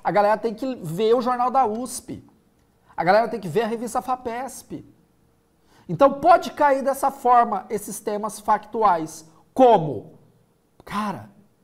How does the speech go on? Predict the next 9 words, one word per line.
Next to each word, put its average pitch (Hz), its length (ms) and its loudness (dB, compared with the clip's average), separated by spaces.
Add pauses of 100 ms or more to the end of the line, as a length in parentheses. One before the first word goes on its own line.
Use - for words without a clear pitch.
(420)
ô, 202 440 2 (180)
imagina, 185 800 -4 (320)
é 202 80 -4
impossível. 214 1160 -4 (320)
O 170 80 0
vestibular 220 500 0
estaria 220 440 -4
sendo 220 300 -6
irresponsável 226 1600 0